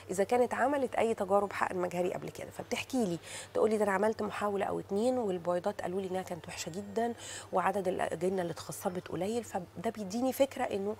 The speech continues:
واضح إن دي طبيعتها. وللأسف مش دايمًا بنلاقي تفسير للحكاية دي، وللأسف برضو مفيش علاج ل-، يحسن جودة البويضات، يعني لأنه زي ما قلت لحضرتك ممكن تبقى مرتبطة بالسن، لكن برضو لقيناها في بعض السيدات الصغيرين إنه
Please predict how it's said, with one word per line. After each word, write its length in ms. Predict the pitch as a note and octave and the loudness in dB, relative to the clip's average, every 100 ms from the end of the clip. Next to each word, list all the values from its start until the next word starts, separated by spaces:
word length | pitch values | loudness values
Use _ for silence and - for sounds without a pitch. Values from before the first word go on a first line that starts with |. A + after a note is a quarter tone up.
| - - - | -8 -14 2
واضح 280 | A#3 B3+ - | 6 6 4
إن 140 | A#3 G#3+ | -2 0
دي 140 | A#3+ | 0
طبيعتها. 580 | - G3 E3+ E3 - C#3+ - - - | 2 4 4 2 -2 -10 -12 -14 -4
وللأسف 720 | G#3 A#3 C#4 - D4+ A#3+ A3+ | 2 4 4 2 2 2 0
مش 160 | A#3+ A3 | -4 4
دايمًا 280 | A#3 C4 C4 | 6 6 4
بنلاقي 320 | A#3 G#3+ A#3 | 2 2 0
تفسير 640 | A3 - - A#3 G#3 E3+ - | -2 -4 -2 4 4 4 -2
للحكاية 500 | F#3 E3 - E3 F3 F3 | -4 -2 -4 0 0 2
دي، 220 | G3 - | -2 -2
وللأسف 440 | G#3+ G#3 G3+ B3 A#3+ | 0 0 2 0 0
برضو 340 | G#3 A3+ G#3 | 0 0 0
مفيش 320 | G#3 F#3 G3+ | -4 -4 -2
علاج 280 | F#3 F3 E3 - - - | 2 4 4 2 -14 -6
ل-، 100 | F#3 - F3 | -6 -4 -4
يحسن 500 | F3 - G#3+ - E3+ | -4 -2 -4 -4 -2
جودة 320 | E3+ E3 D3+ D3+ | -2 -2 -4 -6
البويضات، 440 | D3 - - - - | -6 -6 -6 -10 -6
يعني 240 | D#3+ D3 D#3 - - - - | -4 -4 -6 -8 -8 -4 4
لأنه 400 | G3 A3 A3+ A3+ - - | 6 8 6 6 2 2
زي 120 | G#3+ | 4
ما 120 | A3 | 6
قلت 180 | A3+ G#3+ | 4 2
لحضرتك 360 | G#3 F#3+ G#3 A3 | 0 0 0 0
ممكن 200 | C4 A#3 | -2 -2
تبقى 200 | G3+ F3 | -2 0
مرتبطة 440 | F3 - F#3+ F#3 | 0 -2 -2 -2
بالسن، 340 | E3 - B3+ C4+ | -4 0 0 0
لكن 240 | G#3 G3+ | -4 0
برضو 260 | G#3 G3+ G3+ | 2 2 2
لقيناها 480 | F#3+ F#3 G#3 A3 | 2 2 0 -2
في 120 | G3+ F#3+ | -4 2
بعض 260 | A3+ G#3+ | 4 4
السيدات 420 | F#3 - F3+ F#3 | 0 0 0 0
الصغيرين 580 | - F3+ F3 E3+ E3+ G3 G#3 - - - - | -2 0 2 2 2 0 -2 -8 -10 -4 2
إنه 260 | G3 F#3+ | 4 4